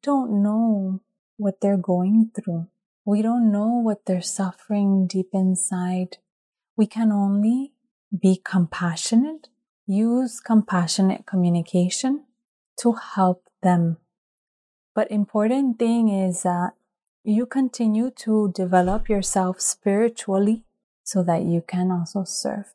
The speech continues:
Because if you have spiritual strength, you are untouchable. You know that there's nothing to fear. You know that no one can harm you. You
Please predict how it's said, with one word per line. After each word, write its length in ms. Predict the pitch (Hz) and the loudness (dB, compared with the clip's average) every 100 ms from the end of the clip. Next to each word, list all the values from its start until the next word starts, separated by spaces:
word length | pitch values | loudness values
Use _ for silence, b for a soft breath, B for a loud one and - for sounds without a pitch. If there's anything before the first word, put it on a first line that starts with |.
| - | -6
Because 600 | 202 - 190 180 - - _ _ _ | -4 -2 -2 -2 -4 -6 _ _ _
if 200 | 196 - | -6 -2
you 80 | 190 | 0
have 180 | 196 185 | 0 -2
spiritual 580 | - 247 208 214 233 | -2 0 0 0 -2
strength, 500 | 220 - - 214 254 - _ _ - | -4 -4 0 0 0 -4 _ _ -4
you 140 | 220 | -2
are 120 | 214 | 0
untouchable. 760 | 202 190 185 185 214 190 196 - _ _ _ - | 0 -2 -2 -4 -4 -4 -6 -8 _ _ _ -4
You 180 | 226 | 0
know 460 | 233 214 208 254 294 | 2 2 0 0 0
that 200 | 254 208 | -2 0
there's 220 | 196 190 | 0 2
nothing 340 | 190 185 190 180 | 0 0 0 0
to 120 | 185 | -2
fear. 560 | - 185 175 185 277 285 _ _ _ _ | -2 0 2 0 -4 -8 _ _ _ _
You 220 | 208 202 | -4 0
know 460 | 214 202 196 226 302 | 2 0 2 0 0
that 200 | 277 202 | 0 0
no 180 | 185 180 | 0 0
one 220 | 175 175 | 0 -2
can 200 | - 175 | -2 -2
harm 340 | 165 175 175 196 | 0 0 2 2
you. 200 | 240 262 _ _ _ _ - | 0 -4 _ _ _ _ 0
You 300 | 196 226 | 4 4